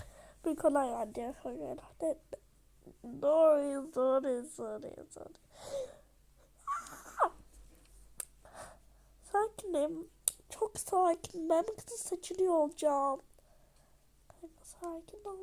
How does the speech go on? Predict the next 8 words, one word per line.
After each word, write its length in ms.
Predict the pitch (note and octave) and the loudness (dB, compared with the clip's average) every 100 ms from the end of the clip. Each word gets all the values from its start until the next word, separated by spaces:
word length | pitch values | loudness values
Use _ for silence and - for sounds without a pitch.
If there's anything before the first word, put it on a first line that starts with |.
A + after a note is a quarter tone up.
| F#4+ F#4 | -10 -10
ya. 140 | F4+ F#4 F#4+ G4+ - - - - - - - - - - - - - _ - - - - - - - | -12 -14 -16 -18 -20 -20 -20 -20 -20 -20 -20 -20 -20 -20 -20 -20 -20 _ -20 -20 -20 -20 -20 -20 -20
Nasıl 240 | - - - | -14 -12 -6
sakin 400 | E4+ D#4+ - E4 | -6 -6 -10 -10
olayım? 300 | D#4+ D#4+ E4 - - _ - _ _ - _ _ - _ _ _ _ - | -8 -10 -12 -20 -20 _ -20 _ _ -20 _ _ -20 _ _ _ _ 0
Ben 440 | D#4+ F4+ F#4 D#4+ | 4 6 4 0
nasıl 640 | E4 E4+ F4+ - F4 D#4+ C#4+ | 2 2 0 -2 -2 -2 -4
sakin 760 | - D4 D4+ D4 D#4+ - C#4 | 2 4 4 2 -2 -6 0
olayım? 680 | C#4 C4 C4 C#4 B3+ B3 | 2 2 -2 -4 -4 -4